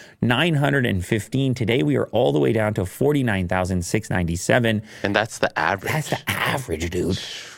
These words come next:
Speaker 1: So you're getting some deals on there. You gotta get some that are in the thirties, and maybe we're
Speaker 2: Yeah.
Speaker 1: even hitting high twenties on a model with some miles on it.
Speaker 2: Uh-huh.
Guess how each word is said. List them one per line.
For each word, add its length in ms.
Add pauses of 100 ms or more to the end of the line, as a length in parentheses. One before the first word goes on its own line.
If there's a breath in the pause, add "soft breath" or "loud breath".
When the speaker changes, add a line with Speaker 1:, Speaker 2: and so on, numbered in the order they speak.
(440 loud breath)
Speaker 1:
So 160
you're 260
getting 260
some 260
deals 420
on 140
there. 80
You 120
gotta 200
get 180
some 460
that 120
are 80
in 180
the 80
thirties, 580 (140)
and 200
maybe 340
we're 160
Speaker 2:
Yeah. 120
Speaker 1:
even 160
hitting 380 (300 loud breath)
high 360
twenties 720
on 280
a 60
model 400
with 140
some 200
miles 360
on 180
it. 240
Speaker 2:
Uh-huh. 400